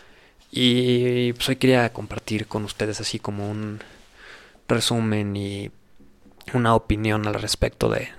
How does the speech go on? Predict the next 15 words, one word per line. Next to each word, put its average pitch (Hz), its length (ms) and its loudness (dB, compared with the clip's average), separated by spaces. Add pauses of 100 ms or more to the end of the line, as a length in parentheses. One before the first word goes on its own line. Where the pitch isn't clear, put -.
(120)
de 120 200 0
este - 220 -2
libro, 110 400 0 (720)
que, 104 500 0 (220)
que - 80 -6
es 113 80 -2
muy 113 160 0
curioso. 123 340 2
Si 113 100 0
me 107 140 2
conoces, 113 440 4
pues - 160 -2
sí, 113 160 0
sí 120 100 -4
me, 113 160 -2